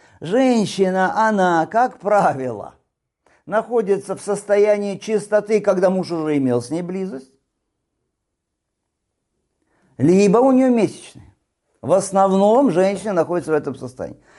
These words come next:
Чтобы был такой период, что она очистилась в состоянии чистоты, и он её не касался, это бывает достаточно редко.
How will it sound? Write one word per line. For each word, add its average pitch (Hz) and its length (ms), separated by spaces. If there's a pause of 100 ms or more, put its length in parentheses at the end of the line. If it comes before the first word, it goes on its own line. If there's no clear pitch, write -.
(160)
Чтобы 190 220
был 269 120
такой 240 300
период, 208 420
что 165 160
она 190 200
очистилась 147 840
в - 80
состоянии 175 320
чистоты, 170 760 (1600)
и 156 80
он 233 200
её 214 180
не 208 120
касался, 180 720
это 175 260
бывает 180 540 (220)
достаточно 180 640
редко. 202 420